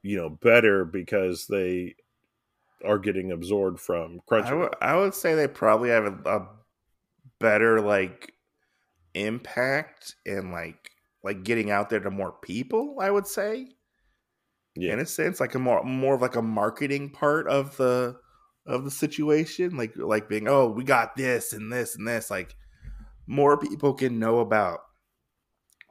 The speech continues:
Speaker 2: these things, and we can get titles out to, like, different, like, places, like, you know, like, season sets and stuff like that, you know? I see stuff at Walmart all the time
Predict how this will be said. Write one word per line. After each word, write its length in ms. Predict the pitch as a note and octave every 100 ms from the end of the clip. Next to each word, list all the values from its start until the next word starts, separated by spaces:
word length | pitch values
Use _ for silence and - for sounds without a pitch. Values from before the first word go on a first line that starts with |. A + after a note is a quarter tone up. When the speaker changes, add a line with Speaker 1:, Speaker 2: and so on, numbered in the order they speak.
| -
Speaker 2:
these 200 | A2+ G#2+
things, 320 | A2+ A2 A2
and 120 | A2
we 100 | B2+
can 140 | B2 B2
get 180 | A#2+
titles 500 | - A#2 A#2+ A#2+ G#2
out 260 | G#2+ A2 -
to, 100 | G#2
like, 300 | G2+ G2 - _ _ _ _ _ _ _ _ A2 G#2 _
different, 540 | A#2+ B2 B2 G#2+ - -
like, 160 | F#2 _ _ _ _
places, 640 | - G#2 G2+ - E2+ E2
like, 260 | E2 F2 -
you 60 | F2+
know, 140 | E2+
like, 200 | F2 E2 - -
season 480 | - A#2+ G#2+ F#2+
sets 400 | G2 - F#2+ F2+
and 120 | F#2 F2+
stuff 260 | F#2 -
like 180 | E2+ -
that, 240 | F2 F2 -
you 40 |
know? 120 | F#2+
I 160 | F#2 B2
see 360 | C#3 B2+ A2+ _ _ _ _ _
stuff 280 | - - A#2
at 80 | F2+
Walmart 480 | F2 A2+ C3 A2 G#2
all 120 | G#2+
the 60 | G2+
time 540 | - A#2+ A2 D#2+ E2+